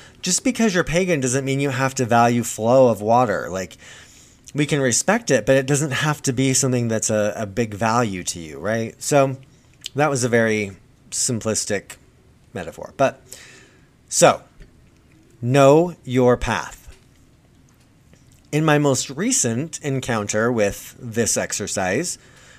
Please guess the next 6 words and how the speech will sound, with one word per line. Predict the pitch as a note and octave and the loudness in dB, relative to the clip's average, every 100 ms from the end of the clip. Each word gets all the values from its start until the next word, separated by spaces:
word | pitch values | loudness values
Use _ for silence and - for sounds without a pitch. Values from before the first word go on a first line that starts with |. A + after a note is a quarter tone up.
| _ | _
with | A#2 A2 | -10 -4
my | A#2 | -2
amazing | G#2+ G#2 F2+ F#2 E2+ | -2 -4 -6 -8 -8
business | E2+ F#2+ - | -8 -8 -6
coach, | F#3 B3 - - - - - - _ - | -4 -6 -10 -18 -20 -20 -20 -20 _ -2
um, | C3+ C3+ C#3 C3 | 2 2 2 -4